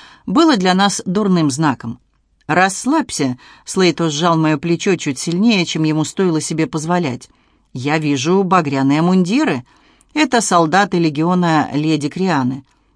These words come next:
Они не нападают на путников». Я из-под лобья глянула на мага.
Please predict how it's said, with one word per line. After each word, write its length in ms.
Они 300
не 100
нападают 600
на 120
путников». 600
Я 200
из-под 360
лобья 320
глянула 480
на 180
мага. 440